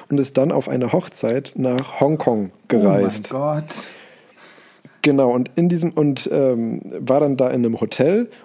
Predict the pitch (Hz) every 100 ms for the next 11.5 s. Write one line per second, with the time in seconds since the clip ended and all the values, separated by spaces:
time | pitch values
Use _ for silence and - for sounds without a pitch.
0 | _ 147 147 139 131 135 - 170 165 156
1 | 143 131 151 151 135 139 143 135 135 135
2 | 131 123 120 113 117 110 123 151 151 156
3 | 151 - 135 127 120 - 160 160 160 156
4 | 160 156 156 131 123 147 139 143 139 135
5 | - 135 131 127 127 123 - 127 135 120
6 | 127 127 120 113 113 117 131 123 120 -
7 | - 110 - 98 95 90 - - - -
8 | - - 131 131 131 160 165 147 - 202
9 | 208 170 147 - 170 156 143 143 - 131
10 | - 170 143 - 123 120 117 160 151 143
11 | - - - 151 -